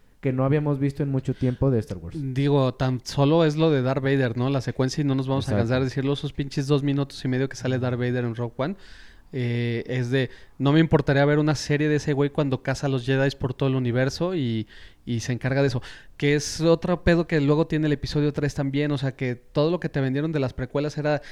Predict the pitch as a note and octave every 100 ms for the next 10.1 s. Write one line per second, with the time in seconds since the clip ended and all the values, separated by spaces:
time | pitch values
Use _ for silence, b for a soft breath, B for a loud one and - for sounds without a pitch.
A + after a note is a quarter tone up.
0 | B C3+ B2+ E3 D3 C3 B2+ B2 A#2+ C#3
1 | C#3 C#3 C#3 D3 - C3+ B2 B2 B2+ C3+
2 | C3+ C#3+ G3 - B B - B2+ A#2+ C#3
3 | B2+ C#3+ C#3 C3+ - C#3 C#3 C#3+ C3+ C#3+
4 | - C3 C3 C3+ C3 B2+ C3 C3 A#2+ -
5 | A2 D3 D#3 C#3+ D3 E3+ E3 B2 A#2 A2
6 | G#2+ - A#2 B2+ A#2+ B2+ B2+ B2+ B2 A2+
7 | B2 A2+ B B B B D3 D3+ E3 F#3
8 | B B C#3 D3 D3+ E3+ G3 G3 - D#3
9 | D#3 E3 D3+ C3+ B2 D3 C#3 C#3+ E3 D3+